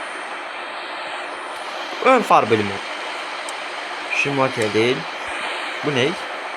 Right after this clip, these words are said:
Heh. Tamam. Şimdi bunları şöyle kan kırmızısı gibi yapsak. E, şöyle bildiğimiz beyaz mı yapsak? Arabaya farklılık da katmak istiyorum. Şimdi biz arabanın rengini ne yapacağız?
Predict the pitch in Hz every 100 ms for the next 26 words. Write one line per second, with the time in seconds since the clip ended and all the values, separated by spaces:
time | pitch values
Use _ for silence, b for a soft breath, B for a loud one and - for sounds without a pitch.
0 | - - - - 127 - - - - -
1 | - - - - 113 101 - - - -
2 | - 196 175 107 - - - - - -
3 | - - 175 170 185 180 175 175 - -
4 | - - 175 170 170 160 147 147 151 139
5 | 127 - - 113 110 - 147 160 - -
6 | - - - - - 139 143 175 127 147
7 | 120 147 156 131 123 107 98 95 - -
8 | - - - - - - - - - 143
9 | 175 214 269 254 170 202 220 180 - 143
10 | 165 165 - 180 185 127 - - - -
11 | - - - - - - - - - -
12 | 190 185 - 165 175 202 190 185 185 190
13 | 190 131 117